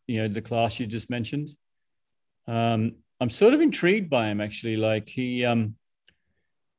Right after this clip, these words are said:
he's, you know, the lighting makes it theatrical, obviously, like the intense lighting and the dark and light,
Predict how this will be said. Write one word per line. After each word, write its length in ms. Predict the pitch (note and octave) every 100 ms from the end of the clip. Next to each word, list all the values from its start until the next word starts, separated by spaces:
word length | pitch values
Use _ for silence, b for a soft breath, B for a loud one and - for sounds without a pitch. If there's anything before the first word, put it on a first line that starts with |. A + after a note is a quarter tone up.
| _ _ _ _ _
he's, 500 | D3 E3 D#3+ C#3+ - _ _ _ _ _ _ _ _ _
you 160 | D#3 D3+
know, 40 | C#3+
the 120 | D3
lighting 560 | C#3+ D#3+ F#3 E3 D3
makes 280 | C3+ C#3 C3+
it 120 | D3+
theatrical, 720 | - B2+ B2 B2 B2 - G2+ G#2
obviously, 460 | A2 G2+ - A2+
like 160 | G#2+ G#2+
the 140 | A2+
intense 500 | A2 G#2+ B2+ B2 -
lighting 580 | B2 A2+ A2 A2 A2 A#2 - _ _ _ _ _ _
and 180 | A2 G#2+
the 200 | G#2+ G#2+
dark 380 | F#2 A#2 A2+ A#2+
and 140 | A2+
light, 460 | B2 A2+ A2 -